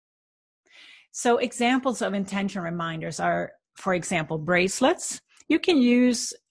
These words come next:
other things too, like rings or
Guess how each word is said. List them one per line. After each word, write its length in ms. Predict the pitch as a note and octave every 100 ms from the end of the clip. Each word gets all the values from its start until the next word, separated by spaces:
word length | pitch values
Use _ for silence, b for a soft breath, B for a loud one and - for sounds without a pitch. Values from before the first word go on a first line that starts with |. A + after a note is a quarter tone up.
| -
other 240 | G#3+ A3+
things 400 | B3 - G3+ G3
too, 400 | - F#3+ F3 D#3+ D#3
like 160 | E3
rings 1040 | E3+ E3 G#3+ A3+ A#3+ A#3+ A#3 A#3 A#3 - - -
or 640 | G3 F3+ F3 F3 F3